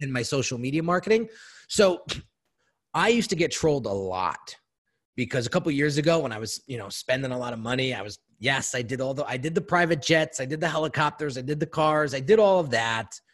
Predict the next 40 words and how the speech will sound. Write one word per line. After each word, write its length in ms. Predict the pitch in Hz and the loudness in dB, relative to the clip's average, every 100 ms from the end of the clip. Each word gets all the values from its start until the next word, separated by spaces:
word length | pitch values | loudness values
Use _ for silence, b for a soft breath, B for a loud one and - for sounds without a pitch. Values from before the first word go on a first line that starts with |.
| b b b | b b b
And 100 | 123 | -6
I 60 | 123 | -4
was 100 | 123 | -4
putting 320 | - 220 233 | 4 6 6
all 240 | 165 175 160 | 6 4 4
that 220 | 160 156 | 2 2
out 220 | 135 135 | 0 -4
there 160 | 139 135 | -6 -8
on 100 | 135 | -8
social 380 | 131 131 - | -6 -4 -4
media 500 | 139 123 120 120 120 107 | -4 -2 0 0 0 -2
because 460 | 101 120 110 95 - | -6 -6 -4 -4 -2
that 280 | 139 156 | 0 0
was 320 | 180 165 135 - | 0 -2 -2 -4
what 280 | 156 151 | -2 -2
Tai 180 | - 143 | -2 -2
Lopez 500 | 135 135 120 143 139 | 0 -2 0 0 0
taught 320 | - 127 117 | -2 -2 -4
me, 360 | 117 113 113 117 | -8 -10 -10 -10
right? 320 | 110 120 156 - B B B B _ - - | -8 -4 -4 -6 B B B B _ -14 -2
And, 220 | 143 143 | -2 0
and, 220 | 156 147 | -2 -2
and 140 | 147 135 | -2 -4
I 60 | |
realized 680 | 135 160 220 185 131 127 117 | -2 2 4 4 0 -2 -4
that 240 | 139 123 - | -4 -4 -6
I 200 | 127 147 | -6 -4
was, 240 | 175 170 123 _ _ B B | -2 -4 -6 _ _ B B
and 100 | 151 | -2
I 60 | 156 | 0
was 180 | 156 139 | 0 -2
just 180 | 165 - | -2 0
getting 280 | 151 127 | -2 -2
troll 640 | 113 - - 190 196 196 139 | -10 -6 0 4 4 4 0
after 300 | 139 - 123 | -4 -8 -12
troll 500 | - 165 156 156 139 | -8 -2 -2 -2 -4
after 300 | 127 - 110 | -6 -8 -12
troll 480 | - 139 123 120 110 | -8 -6 -4 -4 -6
after 260 | 110 - | -8 -10
troll 640 | 98 - 117 113 104 87 | -14 -8 -2 0 0 -4